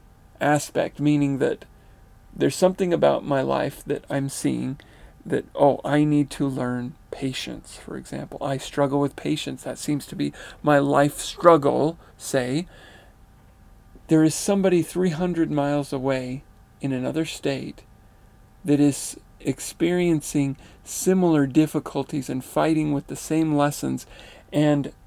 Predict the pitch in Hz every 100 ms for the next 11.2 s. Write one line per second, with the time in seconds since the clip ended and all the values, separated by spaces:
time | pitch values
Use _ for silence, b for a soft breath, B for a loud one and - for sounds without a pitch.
0 | - - _ - 139 - - 233 226 139
1 | - 147 147 - 143 135 226 170 135 135
2 | - 185 226 185 139 139 - 135 135 180
3 | - 233 240 196 202 208 - - - -
4 | - - - - - 165 208 214 185 -
5 | 160 180 214 - 240 170 143 175 B B
6 | B B B - - - - - - -
7 | - - - 147 139 180 208 165 135 -
8 | 143 165 - 208 196 - - 196 160 123
9 | - - - 143 - 160 185 190 202 170
10 | 131 139 131 135 160 - 202 214 202 -
11 | 127 175